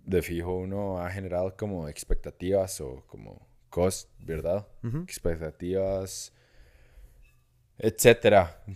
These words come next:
Speaker 1: Mae, no sé, un montón de varas personales y no personales como humanidad. Y es como tan difícil como lidiar con eso, con la propia existencia, digamos. Es tan complejo como nada más.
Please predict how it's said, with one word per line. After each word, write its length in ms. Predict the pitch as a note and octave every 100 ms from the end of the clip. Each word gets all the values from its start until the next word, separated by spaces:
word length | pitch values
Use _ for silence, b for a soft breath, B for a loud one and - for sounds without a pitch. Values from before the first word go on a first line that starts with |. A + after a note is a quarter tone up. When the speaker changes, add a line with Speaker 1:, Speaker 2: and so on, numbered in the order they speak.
| - _
Speaker 1:
Mae, 800 | - G#2 G2+ A2 G#2+ G#2+ F#2+ F2 -
no 120 | F#2+
sé, 380 | F2+ G2 F#2 - - - - -
un 140 | F2
montón 360 | F#2 G2 G2 G2+
de 160 | G2 _ -
varas 580 | E2 F#2 F#2+ D#2+ - -
personales 560 | F#2+ F2+ F#2+ G2+ C3 -
y 40 |
no 120 | F#2+
personales 540 | F#2+ G#2+ F#2+ G#2 G#2 -
como 140 | E2
humanidad. 480 | D#2+ D#2+ D#2 D#2+ F#2+ - - b b b b b
Y 160 | - F2+
es 180 | E2+ -
como 280 | G2+ G#2
tan 300 | F#2 F#2+ G#2+
difícil 520 | A2+ F2 G2+ A2+ F#2+ E2+
como 220 | F2+ E2+
lidiar 320 | E2 E2 E2+
con 120 | -
eso, 140 | A#2 G#2+
con 180 | G2 F2+
la 120 | E2
propia 280 | - G#2+ B2+
existencia, 580 | - F2 - A#2+ - E2
digamos. 440 | D#2+ G#2 G2 -
Es 320 | D#2 - - _ _ _
tan 260 | F#2+ A2+
complejo 580 | A#2+ - D#2 F#2+ A2+ G2+
como 220 | - D#2+
nada 200 | D#2 E2+
más. 520 | F2+ F#2+ G#2+ - -